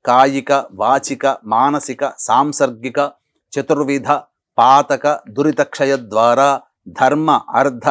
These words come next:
కామ్య మోక్ష చతుర్విధ ఫల పురుషార్థ సిద్ధ్యర్థం ఇష్టకామ్యార్థ సిద్ధ్యర్థం మనోవాంఛా ఫల సిద్ధ్యర్థం సమస్త దురితోపశాంత్యర్థం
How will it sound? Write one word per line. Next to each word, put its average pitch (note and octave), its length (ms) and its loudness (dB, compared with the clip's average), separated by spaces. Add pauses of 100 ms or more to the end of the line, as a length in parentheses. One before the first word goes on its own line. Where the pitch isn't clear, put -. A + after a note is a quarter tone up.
(180)
కామ్య D3+ 400 0 (180)
మోక్ష D#3 380 0 (240)
చతుర్విధ D#3+ 560 -2 (480)
ఫల D#3 160 6 (160)
పురుషార్థ C#3 680 2 (140)
సిద్ధ్యర్థం B2 640 -4 (600)
ఇష్టకామ్యార్థ C#3+ 1080 2
సిద్ధ్యర్థం B2 800 -2 (480)
మనోవాంఛా D#3+ 920 2 (160)
ఫల C#3 160 0
సిద్ధ్యర్థం C3+ 800 -4 (680)
సమస్త F3+ 420 0 (600)
దురితోపశాంత్యర్థం D#3 1500 2